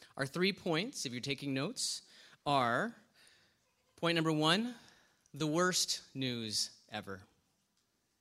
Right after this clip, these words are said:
Point number one, the worst news ever. Point number two, the best news ever. Point number two, the best news ever. And point number three,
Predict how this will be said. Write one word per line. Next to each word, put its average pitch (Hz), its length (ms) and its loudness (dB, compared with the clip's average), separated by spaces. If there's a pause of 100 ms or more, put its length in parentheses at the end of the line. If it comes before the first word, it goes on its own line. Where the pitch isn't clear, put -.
(960)
Point 143 120 -2
number 143 140 -2
one, 127 220 0
the 113 100 -6
worst 120 300 -4
news 110 160 -4
ever. 170 420 -2
Point 143 160 -2
number 127 180 -2
two, 190 440 -2 (480)
the 156 80 -2
best 165 600 4 (360)
news 110 240 -4
ever. 110 320 -6 (680)
Point 120 140 -12
number 113 180 -10
two, 131 360 -10 (120)
the 110 80 -10
best 120 540 -6 (180)
news 117 320 -10
ever. 123 300 -12 (640)
And 123 140 -4
point 185 200 0
number 190 200 0
three, 143 480 -2